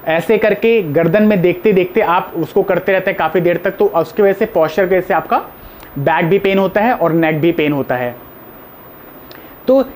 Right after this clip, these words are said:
ये सारी चीज़ें, इसके बहुत सारे reasons होते हैं। अब बात करते हैं, मैंने जिसके बारे में आपको आज ये video है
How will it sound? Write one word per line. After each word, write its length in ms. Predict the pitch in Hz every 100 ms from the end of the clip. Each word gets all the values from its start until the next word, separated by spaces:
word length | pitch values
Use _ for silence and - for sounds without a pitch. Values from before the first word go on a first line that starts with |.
| - 156
ये 280 | 165 247
सारी 300 | 285 220 196
चीज़ें, 640 | 226 190 185 214 254 240 -
इसके 240 | 165 - 226
बहुत 320 | 170 180 190
सारे 200 | 185 240
reasons 420 | 196 165 196 -
होते 200 | 147 135
हैं। 220 | 127 113 104 - - - - - - - - -
अब 320 | 214 233 254 - - -
बात 360 | 135 170 226 -
करते 260 | 202 185
हैं, 320 | 202 233 240 -
मैंने 340 | 151 165 202
जिसके 300 | 208 196 -
बारे 180 | 208 180
में 120 | 190
आपको 340 | 175 - - 190
आज 260 | 156 170
ये 120 | 170 160
video 340 | 160 165 214
है 340 | 180 175 226